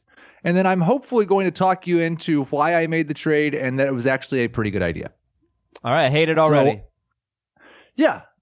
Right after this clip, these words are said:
Speaker 1: that, uh, that doesn't surprise me. I traded Aaron Jones,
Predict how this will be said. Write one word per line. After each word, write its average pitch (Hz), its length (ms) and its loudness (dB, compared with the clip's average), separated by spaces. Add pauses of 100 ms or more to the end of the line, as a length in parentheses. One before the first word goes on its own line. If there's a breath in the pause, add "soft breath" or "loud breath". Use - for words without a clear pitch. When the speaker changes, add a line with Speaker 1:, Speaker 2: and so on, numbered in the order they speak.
(100)
Speaker 1:
that, 208 320 -2
uh, 180 260 4
that 175 100 0
doesn't 180 220 -2
surprise 147 320 -2
me. 101 160 -10
I 165 220 0
traded 175 760 -4 (680)
Aaron 180 280 2
Jones, 123 600 -4